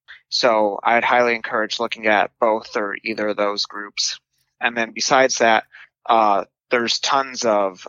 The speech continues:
um, resources online. One ham I know has a website, um, Morse Code dot ninja, and basically he has a whole bunch of practice sets. You select the speed you wanna listen to and then, uh, what you wanna listen to. So if you wanna listen to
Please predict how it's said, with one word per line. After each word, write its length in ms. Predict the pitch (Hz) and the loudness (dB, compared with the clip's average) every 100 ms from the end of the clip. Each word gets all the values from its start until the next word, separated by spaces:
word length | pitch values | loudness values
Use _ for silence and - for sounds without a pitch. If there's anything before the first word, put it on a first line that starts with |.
| - | -2
um, 420 | 107 95 95 87 _ _ - | 0 0 -4 -10 _ _ -10
resources 500 | 127 120 107 107 101 | -4 -2 -2 -2 -2
online. 560 | 95 92 104 104 98 - _ 131 | -4 -2 -2 -2 -6 -14 _ 0
One 200 | 131 139 | 0 2
ham 280 | 135 123 | 0 0
I 100 | 117 | 0
know 380 | 117 113 113 113 | -2 0 0 0
has 280 | 107 110 107 | -2 -2 -2
a 60 | 104 | -2
website, 640 | 110 - 117 107 104 - | -4 0 2 2 2 0
um, 460 | 107 101 98 92 _ _ | 0 0 -2 -8 _ _
Morse 460 | 139 131 127 120 - | -14 -2 0 0 -2
Code 320 | - 127 113 | 0 0 2
dot 240 | 117 107 - | 2 2 0
ninja, 500 | 113 110 104 98 - - - - | -8 -2 0 0 -2 -12 -20 -10
and 140 | 113 | -4
basically 560 | 123 120 - - 117 110 | -2 0 -2 -4 -6 -6
he 140 | 123 | -2
has 180 | 123 107 | 0 0
a 60 | 113 | 0
whole 180 | 131 123 | -2 0
bunch 240 | 113 - | -2 -4
of 100 | - | -6
practice 420 | 131 113 - 113 | 0 0 -2 -4
sets. 380 | - 110 104 - | 0 0 0 -2
You 80 | 113 | -2
select 480 | - 117 110 - - | 0 2 0 0 0
the 260 | 107 101 - - - | 0 0 -6 -20 -6
speed 400 | - - 127 117 | -6 -4 -6 -6
you 100 | 113 | -4
wanna 220 | 113 107 | -2 0
listen 320 | 113 - 123 | -2 -2 -4
to 480 | - 123 117 113 107 | -4 -2 -4 -4 -4
and 160 | 110 110 | -6 0
then, 360 | 110 110 107 _ - _ | 0 -2 -8 _ -20 _
uh, 180 | - 110 | 2 2
what 360 | 104 110 120 - | 2 2 0 0
you 100 | 113 | -2
wanna 240 | 107 104 | -2 0
listen 300 | 104 - 113 | -2 -4 -4
to. 260 | - 117 107 | -4 -2 -2
So 220 | - 107 | 0 0
if 120 | 104 | -2
you 80 | 110 | -4
wanna 200 | 107 101 | -2 -2
listen 220 | 101 - 101 | -4 -6 -8
to 160 | 98 | -10